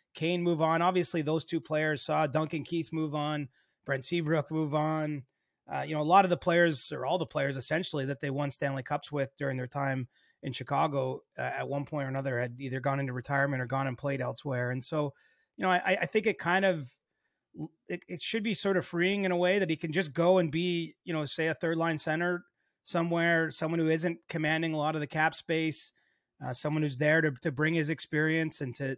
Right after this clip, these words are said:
to help elevate a team that's already, you know, knocking at the door, and, and maybe to experience life in a different way, live in a different part of the country and, and all those types of things. And so, you know, I'm with you. I mean, ultimately, there's, there's the, there's a, a universe here where his health just says, "Look, he can't play." And, and,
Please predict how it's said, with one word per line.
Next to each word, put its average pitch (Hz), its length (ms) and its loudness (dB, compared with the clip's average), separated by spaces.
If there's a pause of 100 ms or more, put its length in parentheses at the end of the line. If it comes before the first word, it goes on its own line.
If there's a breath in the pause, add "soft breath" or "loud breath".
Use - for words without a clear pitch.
to 139 240 -6
help 143 240 0
elevate 151 480 0
a 143 60 -4
team 151 240 -4
that's 139 180 -4
already, 147 400 0 (600)
you 147 60 -4
know, 135 100 0
knocking 147 460 0
at 143 100 -2
the 147 60 -12
door, 147 380 0
and, 175 160 2
and 170 240 0
maybe 185 240 2
to 185 80 6
experience 180 480 0
life 175 280 2
in 175 60 -2
a 175 60 2
different 175 280 0
way, 180 200 2
live 135 240 -2
in 156 100 2
a 151 60 2
different 151 320 -2
part 160 160 0
of 156 40 -2
the 156 60 -4
country 170 520 -2
and, 127 180 -4
and 143 200 -2 (360 soft breath)
all 147 100 2
those 156 160 0
types 151 240 0
of 147 100 -4
things. 123 280 -4
And 135 100 -6
so, 170 300 2 (480)
you - 40 -2
know, 180 60 4
I'm 190 160 6
with 185 180 2
you. 139 80 -2
I 131 40 -4
mean, 143 180 -4
ultimately, 180 720 4
there's, 156 220 0
there's 156 240 0
the, 147 180 -2 (100)
there's 147 200 -6
a, 143 100 -6 (420)
a 147 60 -6
universe 196 460 2
here 175 200 6
where 165 160 4
his 143 160 0
health 151 300 2
just 143 160 -4
says, 135 260 0
"Look, 135 200 -6
he 131 80 -10
can't 131 260 -8
play." 147 380 0
And, 135 100 -2
and, 156 180 -6